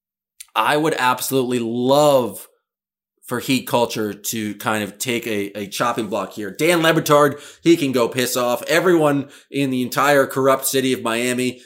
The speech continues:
built on, uh, cocaine trafficking in the nineteen eighties. I just don't wanna hear it anymore.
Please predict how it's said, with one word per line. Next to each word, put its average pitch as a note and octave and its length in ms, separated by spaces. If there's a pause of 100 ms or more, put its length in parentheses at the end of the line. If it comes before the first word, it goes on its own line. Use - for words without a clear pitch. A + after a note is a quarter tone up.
(160)
built B2+ 260
on, A#2 380
uh, G#2+ 540 (340)
cocaine B2+ 480
trafficking A#2+ 640
in A#2 120
the A2 60
nineteen A#2+ 380
eighties. A#2 360 (300)
I C3 160
just C#3 160
don't B2+ 180
wanna B2+ 200
hear E3+ 180
it C#3 60
anymore. F#2+ 480